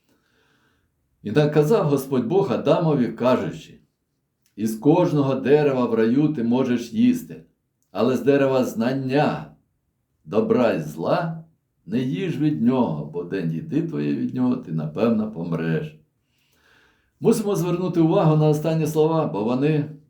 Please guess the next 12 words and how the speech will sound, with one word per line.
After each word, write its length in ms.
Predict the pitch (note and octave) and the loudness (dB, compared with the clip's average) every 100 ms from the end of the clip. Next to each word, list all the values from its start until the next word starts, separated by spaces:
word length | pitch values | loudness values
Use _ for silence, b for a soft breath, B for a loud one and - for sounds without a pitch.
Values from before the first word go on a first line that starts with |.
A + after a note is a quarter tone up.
| _ | _
не 160 | G#2+ C#3 | -2 -2
ствердно 560 | - F#3 A3 G#3 C#3 | -2 -2 -2 0 0
вказують 560 | G#2+ A#2 A#2 G#2 G#2 F#2+ | -2 0 0 0 -2 -2
на 100 | G2+ | -2
можливість 580 | A2 G#2+ G#2+ G#2+ G2+ - | 0 0 -2 -2 -4 -8
смерті, 540 | G#2 E2+ - D#2+ D2+ - _ _ | -6 -6 -6 -10 -14 -16 _ _
а 300 | G#2 D3 C#3+ - - | -4 -2 -2 -8 -18
схиляють 920 | - - F#3+ F#3 E3 A#2+ D2+ - - _ _ _ _ - | -20 -8 -4 0 2 2 0 -6 -14 _ _ _ _ -10
до 160 | G2 | -6
думки 460 | - D#3+ A3 - D#3+ | -4 0 0 0 -6
про 300 | - G#2+ G#2 | -4 -2 0
вірогідну, 880 | C#3 F3+ A#2 G#2 G#2+ G2+ F2 E2 | 0 0 0 0 -2 -2 -8 -10